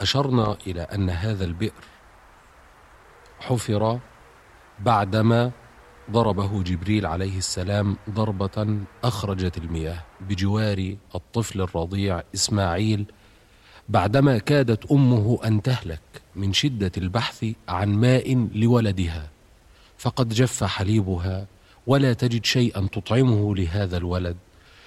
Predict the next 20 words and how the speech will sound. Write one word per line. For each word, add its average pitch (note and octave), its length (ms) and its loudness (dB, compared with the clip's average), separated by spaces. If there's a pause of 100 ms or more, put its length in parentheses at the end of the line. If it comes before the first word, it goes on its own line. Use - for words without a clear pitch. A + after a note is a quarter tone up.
(220)
وتحس A2 560 0
أن A#2+ 260 4
ابنها D#3+ 520 4
سيموت D#3 520 4
أمامها، C3+ 640 2
فتذهب C3 680 2
وتأتي A#2 540 0
وتذهب B2 540 -2
وتأتي B2+ 580 -2 (380)
هكذا C3+ 460 2
سبع C3 340 2
مرات، B2 520 2 (100)
إلى E3 180 4
أن B2+ 360 0
سمعت C#3+ 540 0
صوتاً، D3+ 520 2
فلما C#3+ 600 2
رجعت C#3+ 400 2 (380)
وجدت C#3 500 4
الماء B2 420 4